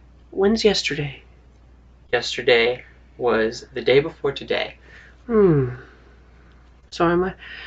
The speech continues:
Speaker 1: my, uh, my mind isn't as it used to be.
Speaker 2: You're perfectly okay.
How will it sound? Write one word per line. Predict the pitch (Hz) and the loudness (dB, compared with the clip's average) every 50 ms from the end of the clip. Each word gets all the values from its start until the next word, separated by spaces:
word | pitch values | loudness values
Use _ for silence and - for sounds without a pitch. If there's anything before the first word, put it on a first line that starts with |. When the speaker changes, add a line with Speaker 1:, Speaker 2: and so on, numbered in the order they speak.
| - - - - - | -18 -20 -20 -8 -2
Speaker 1:
my, | - 185 185 190 190 190 185 | -2 0 0 0 -2 -4 -6
uh, | 185 175 170 - - - - - - - - - - - - _ _ _ _ _ - - - - - - - - - | -6 -8 -10 -12 -16 -20 -20 -20 -20 -20 -20 -20 -20 -20 -20 _ _ _ _ _ -20 -20 -20 -20 -20 -20 -10 -2 2
my | 160 165 | 6 6
mind | 165 160 170 156 151 156 | 8 8 8 6 6 4
isn't | 151 143 - 139 131 - - | 2 2 0 -2 -4 -4 -8
as | - - - - _ _ _ _ - | -12 -18 -20 -20 _ _ _ _ -6
it | 135 | -2
used | 135 135 127 - - | 0 0 0 0 -2
to | 107 | -4
be. | 107 - - - - - - - - | -4 -4 -6 -8 -18 -20 -20 -6 0
Speaker 2:
You're | - 143 139 | 0 0 2
perfectly | - 240 247 226 202 175 - - 131 123 123 | 4 2 2 2 0 -2 -2 0 0 0 -2
okay. | 117 - - - - - - | -4 -8 -12 -14 -14 -14 -14